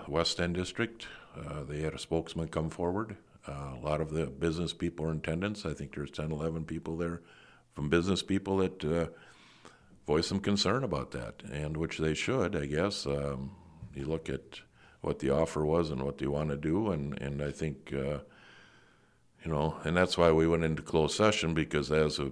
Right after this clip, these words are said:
as the council wanted to discuss this offer that was presented and, uh, um,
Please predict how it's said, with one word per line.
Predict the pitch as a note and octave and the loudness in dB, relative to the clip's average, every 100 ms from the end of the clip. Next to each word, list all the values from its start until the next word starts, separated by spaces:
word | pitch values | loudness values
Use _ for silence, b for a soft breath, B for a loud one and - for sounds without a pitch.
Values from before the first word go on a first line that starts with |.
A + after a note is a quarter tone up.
| - | -4
as | D2+ C#2+ - | -2 -2 -4
the | |
council | - A#2 B2 - D2+ | 2 4 4 4 2
wanted | D2 C#2 | 2 -2
to | |
discuss | C2+ C#2+ - D#2 D2+ - | -4 -2 0 2 2 2
this | D2 C2 | 0 2
offer | C2 D2+ - C#2+ | 4 2 2 -2
that | C2 | -2
was | A#1+ B1 | -2 -6
presented | - A1+ C2 G2 A#2 - B1+ F#2 - _ _ - | -8 -8 -2 0 0 -2 -8 -10 -18 _ _ -10
and, | C#2+ C#2+ C2+ | -8 -6 -8
uh, | C2 B1+ - b b b b b - - | -8 -10 -14 b b b b b -18 -16
um, | G1+ - | -14 -18